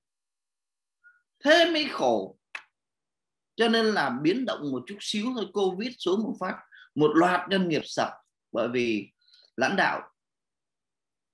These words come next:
lãnh đạo phải có tâm,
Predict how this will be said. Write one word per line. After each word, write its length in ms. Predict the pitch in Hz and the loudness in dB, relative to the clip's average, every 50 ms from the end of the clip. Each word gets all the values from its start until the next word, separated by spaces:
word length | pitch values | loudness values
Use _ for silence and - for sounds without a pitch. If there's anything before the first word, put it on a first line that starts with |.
| _ _ _ _ _ _ _ _ _ _ _ | _ _ _ _ _ _ _ _ _ _ _
lãnh 220 | - 117 131 - 185 | -2 -2 -2 0 0
đạo 320 | 156 120 - - - - _ _ _ _ _ _ _ _ _ _ _ _ | -2 -4 -4 -6 -10 -16 _ _ _ _ _ _ _ _ _ _ _ _
phải 100 | - - - | -12 -8 -6
có 280 | 175 175 175 - - _ _ _ _ _ _ _ _ _ _ | -8 -8 -8 -12 -20 _ _ _ _ _ _ _ _ _ _
tâm, 380 | - 196 196 190 185 170 160 | 0 2 2 2 -2 -4 -6